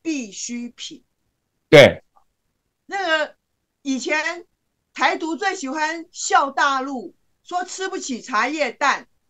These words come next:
Speaker 2: 嗯哼。
Speaker 1: 那你搞到台湾今天不但吃不起茶叶蛋，是吃不起蛋。我刚笑说思成大哥吃不起蛋，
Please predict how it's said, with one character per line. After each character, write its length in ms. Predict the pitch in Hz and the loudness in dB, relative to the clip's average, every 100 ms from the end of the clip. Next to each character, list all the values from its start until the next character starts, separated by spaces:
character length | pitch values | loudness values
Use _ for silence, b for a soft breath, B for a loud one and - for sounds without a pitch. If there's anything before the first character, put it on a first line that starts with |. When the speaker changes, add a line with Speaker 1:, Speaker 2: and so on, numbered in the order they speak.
| _ _ _ _ _ | _ _ _ _ _
Speaker 2:
嗯 140 | 135 131 | 4 6
哼。 220 | 147 202 | 8 6
Speaker 1:
那 180 | 294 370 - | 4 -4 -8
你 160 | - 330 | -12 -12
搞 380 | - 294 220 240 | 0 4 4 4
到 180 | 359 294 | 2 2
台 220 | 269 254 | 0 -2
湾 180 | 302 320 | -2 -6
今 180 | 311 | -8
天 280 | 311 302 311 _ _ _ _ _ _ _ _ | -8 -8 -10 _ _ _ _ _ _ _ _
不 120 | 277 | -6
但 220 | 302 381 294 | 4 4 4
吃 140 | 381 | -6
不 80 | 330 | -8
起 160 | 262 | -8
茶 200 | 233 240 | -6 -4
叶 60 | 269 | -2
蛋， 180 | 269 262 | -2 -4
是 120 | 277 | -6
吃 400 | - - 381 381 | -10 -8 -6 -6
不 200 | 302 381 | -6 -6
起 420 | 381 - 220 202 - | -4 -6 -8 -12 -8
蛋。 300 | - 247 - _ _ | -2 -2 -4 _ _
我 200 | - 220 | -4 -4
刚 200 | 208 311 349 | -2 -4 -4
笑 280 | 330 320 269 | -4 -2 -2
说 440 | 294 277 277 285 - | -2 -2 -2 -8 -12
思 200 | - 285 | -16 -10
成 140 | 254 | -6
大 220 | 240 233 | -2 -2
哥 160 | 226 240 | -4 -10
吃 140 | 240 | -10
不 60 | 240 | -14
起 140 | 240 | -14
蛋， 300 | 170 190 160 | -8 -8 -8